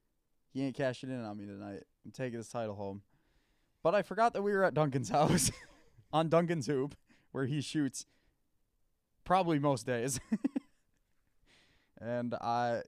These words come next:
it was wet. It was dark. I'm not gonna make excuses.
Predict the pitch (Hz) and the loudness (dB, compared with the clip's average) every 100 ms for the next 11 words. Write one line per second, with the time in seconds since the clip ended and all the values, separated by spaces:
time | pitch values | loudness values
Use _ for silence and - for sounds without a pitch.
0 | - _ 120 113 107 127 151 - 110 113 | -12 _ -10 -8 -4 0 0 -2 -8 -8
1 | 101 120 123 117 - _ _ _ _ _ | -6 -2 0 -2 -10 _ _ _ _ _
2 | 113 123 135 127 120 110 107 - 117 107 | -8 -4 -2 -2 -4 -6 -8 -10 -10 -10
3 | 107 101 - | -10 -12 -14